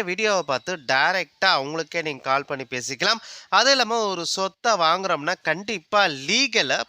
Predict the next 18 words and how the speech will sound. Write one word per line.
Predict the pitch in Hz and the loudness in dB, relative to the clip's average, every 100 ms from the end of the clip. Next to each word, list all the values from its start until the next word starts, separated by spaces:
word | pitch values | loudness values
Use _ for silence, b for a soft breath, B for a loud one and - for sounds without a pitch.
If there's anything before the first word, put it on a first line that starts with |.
| 143 | -4
பர்ஃபெக்டா | 139 - 147 - 180 - | -4 -4 -4 -2 -2 -2
செக் | 139 - | -6 -2
பண்ணிட்டு | 185 143 135 220 220 160 | -2 0 -2 -2 -2 -2
அந்த | 214 240 240 | 0 0 -2
சொத்தை | 180 143 175 165 | -2 -4 -4 -2
நீங்க | 151 123 113 | -2 -4 0
வாங்கிக்கோங்க. | 123 135 - 127 202 B B B - | 0 0 -4 -2 -2 B B B -10
ஒரு | 127 - | -8 -6
சூப்பரான | 220 220 208 185 185 226 - 139 151 | -8 -6 -2 0 0 -2 -4 -2 -2
இடம் | 175 208 _ 135 | -2 -6 _ -12
விற்பனைக்கு | 139 185 180 175 | -10 -6 -6 -6
வந்திருக்குங்க. | 139 131 - 202 156 | -8 -10 -6 -4 -2
நம்ம | 147 196 185 | -2 -2 -4
சேலம் | 147 147 156 214 _ 160 | -4 -2 -2 -4 _ -8
பொன்னம்மாப்பேட்டையிலேருந்து | 170 226 233 220 190 147 135 170 170 135 | -4 -2 0 0 -2 -6 -6 -8 -6 0
வலசூர் | 160 214 - 214 175 | 2 0 -4 -8 -8
போற | 147 131 | -6 -4
வழியில | 139 143 196 | -4 -2 -2